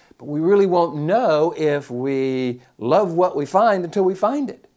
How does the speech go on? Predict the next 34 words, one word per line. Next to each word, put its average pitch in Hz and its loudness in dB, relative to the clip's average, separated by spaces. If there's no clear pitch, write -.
But - -20
what 180 -14
if 226 -8
we 190 -6
make 156 -10
fulfillment 143 -8
our 104 -16
goal? - -20
What 151 -8
if 160 -12
we 180 0
make 160 -6
living 156 -2
a 127 -6
life 123 -10
of 117 -20
fulfillment? 107 -16
One 117 -12
of 117 -10
the 113 -20
things 113 -10
I 104 -12
talk 113 -12
about 92 -18
when 98 -20
I, 92 -20
uh, 87 -16
talk - -14
to 117 -20
people 131 -10
who 110 -12
care 147 -6
for - -8
others - -8